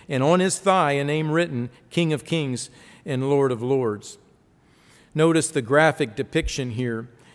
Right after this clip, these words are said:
in, as he talks, uh, in a sense, to the birds that fly. Verse eighteen, "That you may eat, come here, gather for the supper of the great God, that you may eat the flesh of kings, the flesh of captains, the flesh of mighty men, the flesh of horses,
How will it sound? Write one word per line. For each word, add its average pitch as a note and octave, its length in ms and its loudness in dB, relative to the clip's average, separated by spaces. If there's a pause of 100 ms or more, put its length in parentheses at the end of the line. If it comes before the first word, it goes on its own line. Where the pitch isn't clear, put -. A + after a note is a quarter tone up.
(140)
in, C#3 280 -4
as C3 220 -4
he C3+ 80 -6
talks, D3+ 460 2
uh, C3 240 0
in D3 120 -4
a B2+ 80 -4
sense, D3 440 -4
to D3+ 160 -10
the B2+ 80 -4
birds B2 540 0
that C3 140 -6
fly. C3 520 -2 (240)
Verse D#3 260 -2
eighteen, D3 400 -2
"That C3+ 180 -6
you D#3 80 -4
may C#3+ 200 0
eat, E3+ 360 -2 (300)
come E3+ 220 2
here, D#3+ 180 4
gather D#3 460 4
for - 180 -6
the B2+ 140 -4
supper C#3 480 2 (320)
of A#2+ 160 -2
the C3+ 80 0
great D3+ 360 2
God, B2+ 420 0 (560)
that D3 200 -2
you E3 100 0
may D#3+ 140 2
eat F#3 240 -2
the C#3 80 -4
flesh C#3+ 340 0
of A#2+ 140 -12
kings, C3+ 320 -6
the C3 80 -8
flesh D3 320 -4
of A#2 100 -14
captains, C3 460 -2
the C3 100 -6
flesh D3+ 340 0
of B2 100 -8
mighty C3+ 320 -4
men, B2+ 200 -4
the A#2 60 -8
flesh D3+ 340 -2
of B2+ 120 -8
horses, C#3+ 540 -6